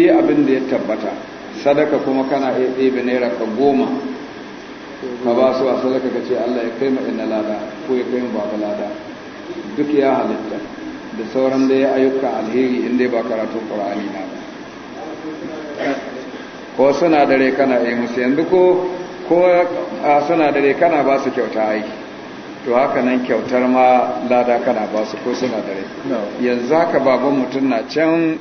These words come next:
Speaker 1: gida,
Speaker 2: Alhamdulillah.
Speaker 1: kana iya aika mai da lada. Yanzu haka yana can gida nai,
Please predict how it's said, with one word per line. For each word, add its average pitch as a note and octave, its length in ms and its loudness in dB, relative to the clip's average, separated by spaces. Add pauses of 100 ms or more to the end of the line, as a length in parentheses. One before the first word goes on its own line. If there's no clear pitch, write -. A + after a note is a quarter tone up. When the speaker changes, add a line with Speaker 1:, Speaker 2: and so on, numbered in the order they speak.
(120)
Speaker 1:
gida, C#3 300 4
Speaker 2:
Alhamdulillah. G#2+ 540 -8
Speaker 1:
kana C#3+ 240 2
iya C3 220 2
aika B2 320 0
mai A#2 160 -2
da A2+ 100 -4
lada. A2 340 0
Yanzu A#2+ 380 -2
haka E3+ 260 2
yana C#3 280 2
can C3 260 0
gida B2+ 320 4
nai, B2 200 2